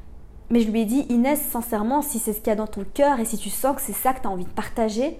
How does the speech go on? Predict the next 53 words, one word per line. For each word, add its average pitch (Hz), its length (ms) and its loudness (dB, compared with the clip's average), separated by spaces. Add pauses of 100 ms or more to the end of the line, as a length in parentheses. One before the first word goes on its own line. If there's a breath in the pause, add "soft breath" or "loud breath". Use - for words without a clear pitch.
(840 loud breath)
il 240 40 6
y - 20 8
a 226 40 10
des 233 140 6
gens 262 140 4
qui 214 100 -2
vont 208 120 2
résonner 233 360 4
plus 269 340 0
avec 208 220 2
toi 277 180 4
qu'avec 202 280 2
d'autres 208 200 2
profs - 440 0 (420 soft breath)
et 233 80 2
tu 226 140 -4
trouveras 247 360 2
forcément 247 480 0
ta 220 140 -2
place - 540 0 (180)
si - 160 -4
c'est 233 180 -4
ça 240 420 2 (260 loud breath)
que 220 80 -2
t'as 190 180 0
vraiment 226 480 2
envie 214 180 0
de 202 60 -6
faire, 220 220 2
si 214 100 -2
c'est - 100 0
ça 254 220 2
qui 233 100 -4
te - 60 -8
fait 220 120 -2
vibrer. » 196 360 -4
Parce - 120 -4
qu'elle 214 140 4
me 220 60 2
disait, « 214 180 6
Le 233 80 4
yoga, 208 300 4
c'est 247 100 -4
ma 220 120 2
plus 220 140 -4
grosse 220 280 0
passion. » - 340 -2 (1300)
Et 214 80 4
je 202 60 0
lui 226 100 2
disais, « 220 260 4
Bah 214 160 6
oui, 294 260 4